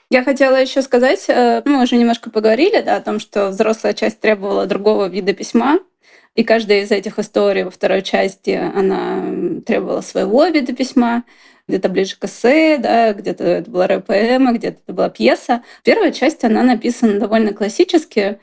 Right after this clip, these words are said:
и там есть персонажи, это, да, во многом персонажные рассказы, там есть сюжеты, там есть такая композиция, хотя понятно, что композиция есть везде.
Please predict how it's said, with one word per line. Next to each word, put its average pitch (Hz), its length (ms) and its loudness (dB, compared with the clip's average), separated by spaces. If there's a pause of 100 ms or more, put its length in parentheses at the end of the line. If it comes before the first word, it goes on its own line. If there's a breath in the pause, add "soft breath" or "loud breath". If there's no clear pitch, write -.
(260 soft breath)
и 220 440 2
там 214 220 2
есть 202 240 -6
персонажи, 302 760 0
это, 226 260 0
да, 196 120 0
во 202 120 0
многом 190 320 -2
персонажные 269 800 0
рассказы, 240 720 0 (320 loud breath)
там 202 140 -2
есть 190 180 -2
сюжеты, 269 640 2
там 214 200 -4
есть 180 200 -4
такая 190 240 -6
композиция, 247 1040 0
хотя 220 220 -6
понятно, 202 260 -2
что - 100 -14
композиция 202 480 -2
есть 202 140 -8
везде. 214 360 -2